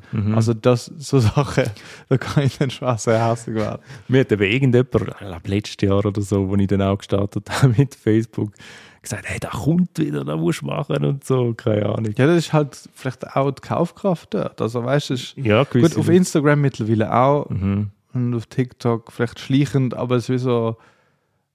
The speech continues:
Speaker 2: äh, vierzehnjährige Follow, wenn du dreißigtausend von denen hast, ist vielleicht cool im Moment. Die kaufen jetzt aber noch kein Ticket am
Speaker 1: Genau,
Speaker 2: Samstag oben.
Speaker 1: ja.
Speaker 2: Ähm, aber vielleicht in fünf Jahren.
Speaker 1: Ja.
Speaker 2: Ja.
Speaker 1: Aber es ist wirklich bei mir auch so, dass,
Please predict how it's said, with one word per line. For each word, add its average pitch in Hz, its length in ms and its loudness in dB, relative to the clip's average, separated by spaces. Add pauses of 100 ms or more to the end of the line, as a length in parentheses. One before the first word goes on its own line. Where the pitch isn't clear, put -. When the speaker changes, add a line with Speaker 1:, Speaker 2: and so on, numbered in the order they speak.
(200)
Speaker 2:
äh, 160 40 -14 (200)
vierzehnjährige 131 1700 0 (280)
Follow, 131 480 0
wenn 120 140 0
du 117 60 -8
dreißigtausend 127 600 -4
von - 100 -6
denen 120 200 2
hast, 127 180 0
ist 123 120 -8
vielleicht - 360 -8
cool 170 300 6
im 143 100 -6
Moment. 147 560 2
Die 123 80 -4
kaufen 135 280 -2
jetzt 127 100 -2
aber 123 100 -2
noch 123 120 -2
kein 127 220 0
Ticket 113 220 0
am 110 60 4
Speaker 1:
Genau, 110 100 4
Speaker 2:
Samstag 113 320 0
oben. 107 200 -2
Speaker 1:
ja. 110 140 0 (600)
Speaker 2:
Ähm, 101 640 0 (180)
aber 110 240 -2
vielleicht 160 240 -4
in 160 100 -2
fünf 180 220 0
Jahren. 135 320 -4 (160)
Speaker 1:
Ja. 107 260 2 (100)
Speaker 2:
Ja. 117 140 -6 (460)
Speaker 1:
Aber 113 140 4
es 110 100 2
ist 107 120 -2
wirklich 107 360 0
bei 110 100 0
mir 101 260 2
auch 98 120 2
so, 104 180 -4
dass, - 400 -6